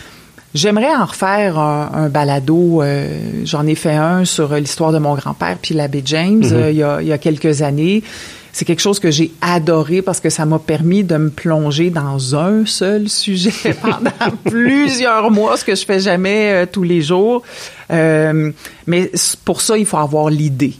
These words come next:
Speaker 2: Oui.
Speaker 1: Tu sais, puis là, là, je l'ai pas encore, mais ça, c'est des, tu sais, donc, autrement dit, d'avoir du temps pour explorer des sujets plus longs, c'est, c'est peut-être quelque chose que j'ai le goût encore.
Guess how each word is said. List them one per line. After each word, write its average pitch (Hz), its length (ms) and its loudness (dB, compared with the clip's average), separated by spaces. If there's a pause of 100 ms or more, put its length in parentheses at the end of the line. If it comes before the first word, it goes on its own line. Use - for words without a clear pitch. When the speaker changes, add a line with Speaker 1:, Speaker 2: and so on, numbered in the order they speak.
(380)
Speaker 2:
Oui. 117 60 2
Speaker 1:
Tu - 0 - (180)
sais, 160 100 -2
puis 143 260 -4
là, 160 280 2 (100)
là, 160 220 0
je 143 140 -4
l'ai 147 100 0
pas 170 180 0
encore, 165 520 0
mais 147 360 0 (120)
ça, - 260 -4
c'est 208 180 0
des, 160 160 0 (360)
tu 285 120 0
sais, 269 140 -2
donc, 220 260 0
autrement 214 360 2
dit, 247 140 -2
d'avoir 202 380 0
du 175 180 0
temps 247 400 -2
pour 196 240 -2
explorer 196 720 0
des 196 200 0
sujets 185 480 -2
plus 208 540 2
longs, 190 320 0 (460)
c'est, - 400 -2 (180)
c'est 185 180 -4
peut-être 190 440 -4
quelque 185 180 -6
chose 175 220 -4
que 156 140 -2
j'ai 147 160 -2
le 143 100 -4
goût 139 220 -8
encore. - 400 -12